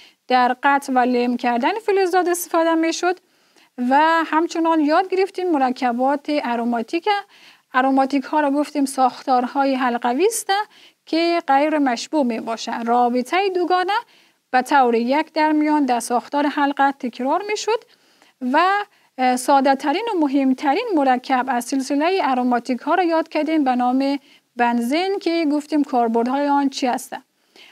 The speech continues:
همچنان یاد گرفتیم که اروماتیک ها خواصی که داره دارای بوی عطر، بوی خوشایندی هستند مانند بوی عطریجات، بوی انواع گل ها،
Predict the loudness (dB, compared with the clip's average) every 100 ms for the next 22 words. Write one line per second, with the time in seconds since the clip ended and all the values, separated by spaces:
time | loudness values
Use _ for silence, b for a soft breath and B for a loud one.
0 | b 0 0 0 2 2 2 2 2 2
1 | 2 0 -2 -4 -4 -2 0 0 0 -2
2 | -2 -4 -4 0 4 4 2 _ _ -10
3 | -2 0 2 2 0 -2 -4 -4 0 0
4 | 2 0 -4 b b b b -2 2 4
5 | 4 4 2 2 0 -2 -2 0 0 0
6 | -2 0 0 0 -4 -16 _ _ _ -2
7 | 0 0 -4 -2 -2 0 0 0 0 0
8 | 0 0 0 0 0 0 0 0 0 -2
9 | -2 b b b -4 -2 0 -2 0 2
10 | 2 2 0 0 0 -2 -2 0 0 0
11 | -4 0